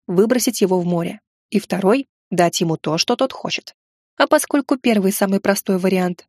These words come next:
он сам бы не одобрил, так как ребёнок был ему родственником, дядя посоветовал всем смириться, ведь это обычное для этого малыша поведение. Тот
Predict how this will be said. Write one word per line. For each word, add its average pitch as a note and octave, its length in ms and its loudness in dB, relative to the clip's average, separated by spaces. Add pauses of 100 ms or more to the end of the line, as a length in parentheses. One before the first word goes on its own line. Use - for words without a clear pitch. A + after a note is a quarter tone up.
он C#4 160 0
сам F#3 300 -2
бы F#3+ 100 4
не A3+ 100 2
одобрил, C#4 460 2 (340)
так A3+ 160 4
как A3 160 0
ребёнок G#3+ 380 2
был G3 140 4
ему G#3 240 2
родственником, F#3+ 640 -4 (320)
дядя B3 320 4
посоветовал B3+ 640 2
всем A3 300 -2
смириться, G#3+ 540 -4 (300)
ведь G3+ 240 2
это - 220 2
обычное F#3+ 600 0
для F3 180 2
этого F3 220 -2
малыша E3+ 360 -2
поведение. G3 600 -4 (360)
Тот C#4 180 4